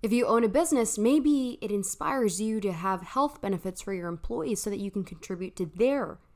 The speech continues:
health and well-being. And we're gonna use a few companies as an example of what this may look like when you incorporate it into your business.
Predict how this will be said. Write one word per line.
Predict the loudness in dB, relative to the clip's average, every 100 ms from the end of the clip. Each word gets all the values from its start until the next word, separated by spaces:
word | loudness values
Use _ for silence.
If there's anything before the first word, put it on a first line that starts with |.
| _
health | -2 0 0 -8 -20 -18 -6
and | -2
well-being. | 0 -2 -4 -8 -8 -14 -16 -2
And | 2
we're | 6
gonna | 6
use | 6 6 4 2 -2 -12 -12
a | -6
few | 2 4
companies | 4 2 4 2
as | 2
an | -2
example | -2 -6 -8 -10 -12 -12 -16 -20 _ _ _ -20 -10
of | -4
what | 0 0 2
this | 0
may | 2
look | 2 0 -2
like | -8 -6
when | -8
you | -8
incorporate | -10 -12 -12 -12 -14
it | -14
into | -14 -14
your | -16
business. | -14 -14 -14 -12 -12